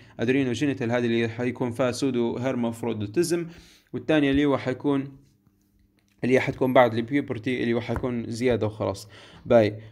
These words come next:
فمن هنا طبعا، آه، في قبل حتى الولاده السودو هيرمافروديتيزم. فتا قال لك هنا الباثوفيسيولوجي، يعني لو انقص هذا اديسون،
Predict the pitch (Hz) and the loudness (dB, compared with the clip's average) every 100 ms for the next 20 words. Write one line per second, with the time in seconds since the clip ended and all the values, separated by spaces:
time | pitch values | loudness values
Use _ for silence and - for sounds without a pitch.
0 | - 127 127 131 - 117 113 - 135 151 | -2 0 2 0 -2 -6 -8 -2 2 4
1 | 143 139 123 123 - 127 123 113 139 123 | 4 2 0 0 -4 -2 -2 -2 -2 0
2 | 135 127 143 - 123 120 113 95 98 98 | 0 0 -2 0 2 4 4 4 2 0
3 | 98 - 113 113 107 107 110 101 110 107 | 0 0 2 4 2 0 -2 0 -2 -4
4 | - - 123 120 156 151 143 120 123 147 | -8 0 4 6 6 6 4 2 -2 -2
5 | 127 127 113 117 143 107 90 - - - | -2 -6 -8 -4 0 2 0 -8 -18 -20
6 | - 139 127 117 156 220 180 170 165 - | -2 4 4 6 6 4 2 0 -2 -8
7 | - 143 135 123 120 104 104 95 | -8 -2 2 4 2 -2 -8 -10